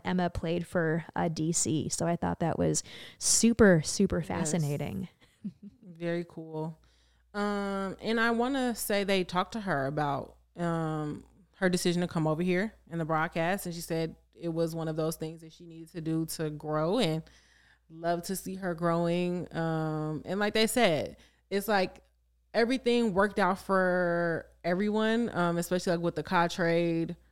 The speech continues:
Speaker 2: Um, they got theirs to when it's, like, kinda, like, right after they got, uh, Delle Donne, and then we got ours, and now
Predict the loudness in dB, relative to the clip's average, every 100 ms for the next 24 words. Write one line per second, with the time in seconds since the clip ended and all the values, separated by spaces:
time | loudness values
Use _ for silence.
0 | _ _ _ _ _ -2 0 0 0 -2
1 | -2 -4 -6 -2 0 4 4 4 2 4
2 | 4 2 -2 -6 -2 0 2 0 -2 0
3 | -2 -2 -4 -2 -2 0 0 0 0 -2
4 | 0 2 2 2 -2 -16 _ _ -2 2
5 | 4 4 4 4 4 4 2 0 -2 0
6 | -2 -2 -4 -4 -6 -6 -4 -4 -4 -2
7 | 2 4 4 4 2 0 -2 -4 -2 0
8 | 2 2 2 0